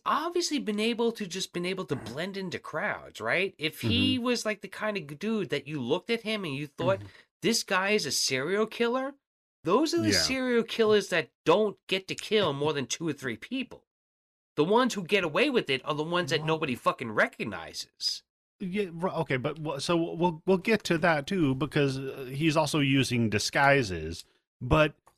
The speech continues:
Speaker 2: and, and when we, when we actually see his face, because he, he follows, uh, a woman out to her car,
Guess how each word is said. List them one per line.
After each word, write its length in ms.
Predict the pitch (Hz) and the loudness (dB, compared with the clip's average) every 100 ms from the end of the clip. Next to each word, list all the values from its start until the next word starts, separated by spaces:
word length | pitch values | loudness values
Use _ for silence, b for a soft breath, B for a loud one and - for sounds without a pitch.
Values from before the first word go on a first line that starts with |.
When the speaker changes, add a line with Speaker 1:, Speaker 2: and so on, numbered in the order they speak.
| _ _ _ _ _ | _ _ _ _ _
Speaker 2:
and, 220 | 175 196 | 4 6
and 180 | 185 175 | 4 2
when 220 | 196 220 | 4 2
we, 240 | 214 196 160 - | 2 0 -4 -2
when 220 | 175 208 | 2 4
we 140 | 208 | 6
actually 480 | 214 226 - 190 175 | 4 4 0 0 0
see 480 | - - 247 220 175 | 0 -4 -4 -2 -2
his 200 | 156 131 | -2 -2
face, 400 | - 233 170 160 | -2 0 0 -2
because 360 | - - 165 - | -6 -4 -2 0
he, 260 | 160 151 - | -2 -2 -4
he 140 | 139 131 | -4 0
follows, 800 | 147 143 143 135 131 123 139 - | 4 4 4 4 2 -2 -10 -14
uh, 840 | - - - 82 - 73 73 123 | -14 -14 -12 -12 -12 -14 -10 -2
a 40 | 147 | 0
woman 400 | 139 151 139 127 | 4 6 6 6
out 260 | 120 120 | 4 0
to 140 | 127 110 | -2 -2
her 60 | 95 | -4
car, 600 | - 151 139 101 101 | 0 2 4 2 0